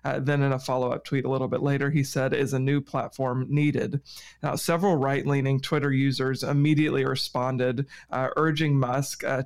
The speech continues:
to just buy Twitter, uh, or create his own platform. Among those were, uh, were Christina Pushaw. She's a press secretary for Florida Governor Ron DeSantis, uh, and then conservative radio host Buck Sexton, who wrote,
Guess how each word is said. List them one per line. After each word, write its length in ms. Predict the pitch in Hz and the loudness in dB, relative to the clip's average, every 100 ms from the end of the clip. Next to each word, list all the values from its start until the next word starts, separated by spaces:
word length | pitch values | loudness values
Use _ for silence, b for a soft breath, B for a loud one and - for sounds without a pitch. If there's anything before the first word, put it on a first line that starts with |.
| - | -2
to 280 | 139 131 127 135 135 | -2 -2 -6 -12 -4
just 280 | 151 131 | -2 -2
buy 260 | 135 135 170 | 0 0 0
Twitter, 520 | - 135 127 127 156 B B B | -2 -2 0 0 -2 B B B
uh, 220 | 131 135 | -2 0
or 300 | - 156 165 | 2 2 2
create 360 | 165 - 151 135 | 0 0 2 4
his 160 | 139 127 | 2 0
own 220 | 127 127 | -2 -4
platform. 580 | - 123 - 139 139 139 | -2 -4 -4 -4 0 0
Among 320 | 139 147 139 | 2 0 2
those 340 | 135 139 139 | 2 2 0
were, 420 | 135 131 127 113 | 0 0 0 0
uh, 280 | 127 127 123 123 - - | -2 -2 -4 -6 -16 -8
were 200 | 147 127 | -6 -6
Christina 600 | - 156 - 160 151 143 | -6 -6 -4 -2 -2 -2
Pushaw. 600 | - - 156 - 135 131 | -4 0 0 2 0 0
She's 240 | - 139 | -2 -4
a 40 | 135 | -6
press 300 | - 143 - | -4 -6 -4
secretary 420 | 131 - 135 131 | -6 -6 -6 -6
for 160 | - 131 | -4 -8
Florida 320 | - 135 127 | -2 -2 -2
Governor 300 | 127 123 113 | -4 -6 -6
Ron 200 | 117 120 | -6 -8
DeSantis, 600 | - 160 156 147 143 - B B B | -6 -4 -2 -2 -4 -8 B B B
uh, 60 | 117 | -2
and 160 | 147 | 2
then 140 | 147 139 | 2 0
conservative 580 | 127 - 139 131 135 - | -4 -2 -4 -2 -4 -4
radio 320 | 123 127 123 | -2 -2 -2
host 380 | 135 131 - 110 | -2 -2 -4 -6
Buck 240 | 131 - | -6 -4
Sexton, 520 | - 143 - - 139 | -6 -6 -6 -4 -2
who 120 | 143 | 0
wrote, 260 | 135 135 131 | 2 0 -2